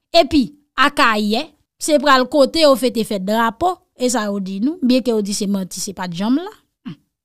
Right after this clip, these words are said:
n a vin a- n ap vini avèk dosye sa, yon lòt fwa. Donk jounen jodi a. Pou leve pou jwenn yon ti kote byen pentire konsa,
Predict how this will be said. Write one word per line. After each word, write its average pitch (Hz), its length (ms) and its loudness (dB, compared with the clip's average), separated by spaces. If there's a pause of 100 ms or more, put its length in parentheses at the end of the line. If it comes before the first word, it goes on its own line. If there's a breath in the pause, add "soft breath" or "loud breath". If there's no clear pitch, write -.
(220)
n 233 80 -8
a 233 80 0
vin 240 160 0
a- 220 240 -4
n 285 80 4
ap 320 160 4
vini 339 160 2
avèk 233 320 2
dosye 226 320 -2
sa, 240 240 -2
yon 208 320 -2
lòt 214 160 -8
fwa. 349 240 -2 (400 soft breath)
Donk 494 400 4
jounen 539 460 6
jodi 277 500 4
a. 381 80 6 (400)
Pou 370 160 4
leve 254 640 4 (100)
pou 294 160 -2
jwenn 269 160 4
yon 262 80 2
ti - 160 -6
kote 240 320 0
byen 240 400 -6
pentire 285 560 -2
konsa, 214 460 -6